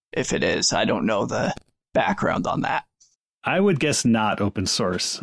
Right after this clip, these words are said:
Speaker 2: Uh, this company looks very much either not, you know, not for profit, but is, is heavily funded by private interests.
Speaker 1: Well, then if you're, um,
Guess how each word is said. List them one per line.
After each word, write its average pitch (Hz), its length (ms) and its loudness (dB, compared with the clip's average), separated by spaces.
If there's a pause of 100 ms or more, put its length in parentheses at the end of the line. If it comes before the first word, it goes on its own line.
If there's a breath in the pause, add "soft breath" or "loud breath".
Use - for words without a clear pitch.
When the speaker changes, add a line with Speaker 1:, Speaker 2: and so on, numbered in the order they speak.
Speaker 2:
Uh, 101 240 2
this 98 180 0
company 101 300 0
looks 95 220 0
very 98 280 0
much 95 500 2 (100)
either 104 260 2
not, 110 260 0
you 110 100 4
know, 92 260 2
not 104 280 0
for 123 180 0
profit, 123 600 0
but 104 320 0
is, 98 300 2
is 98 560 -2 (400)
heavily 104 340 0
funded 95 460 0
by 92 220 0 (580)
private 95 500 0
interests. 98 520 -2 (400)
Speaker 1:
Well, 139 160 4
then 120 180 4
if - 160 0
you're, 127 260 2 (300)
um, 143 440 2